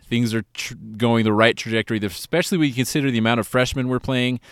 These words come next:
That means stay the course. You're gonna have better times ahead. So I wouldn't change anything if we go one and one these last two games. And in that scenario that we'll talk a lot more about next episode, we beat New Mexico State, beat Utah, you know, you celebrate.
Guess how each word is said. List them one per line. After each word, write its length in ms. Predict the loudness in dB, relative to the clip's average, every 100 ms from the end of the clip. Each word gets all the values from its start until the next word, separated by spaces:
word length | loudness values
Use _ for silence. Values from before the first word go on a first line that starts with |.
| -20 -8 0
That 140 | 2
means 220 | 4 2
stay 260 | 0 2 4
the 100 | 2
course. 520 | 2 4 6 4 -2
You're 100 | -4
gonna 200 | -2 0
have 220 | 0 0
better 200 | -2 -4
times 320 | -4 -2 -2 -4
ahead. 320 | -6 -8 -14 -6
So 320 | 0 0 0 -8 _ 6
I 120 | 8
wouldn't 280 | 6 2 0
change 260 | 0 2 2
anything 520 | 0 0 0 0 -2
if 140 | -6
we 80 | -4
go 120 | 0
one 240 | 2 2 2
and 120 | 2
one 120 | 0
these 140 | -2 -2
last 220 | -4 -4
two 100 | -10
games. 340 | -8 -8 -10 -18 -20 -20 -8
And 160 | 0 2
in 120 | 6
that 140 | 4
scenario 520 | 4 0 4 6 6 4
that 80 | 2
we'll 120 | 0
talk 240 | 2 2
a 60 | 0
lot 440 | 0 6 8 8
more 200 | 6 4
about 260 | 6 6 6
next 280 | 4 2 0
episode, 580 | 0 -2 -4 -4 -4 -6 -14 -20 -12
we 100 | -6
beat 220 | 0 0
New 80 | 2
Mexico 360 | 0 -2 -2 -2
State, 440 | 0 0 0 -2
beat 160 | -4 0
Utah, 460 | 0 2 4 4 2 -8 -20 _ _ _ _
you 120 | -4 0
know, 240 | 0 -2
you 80 | -6
celebrate. 580 | 2 4 4 2 -2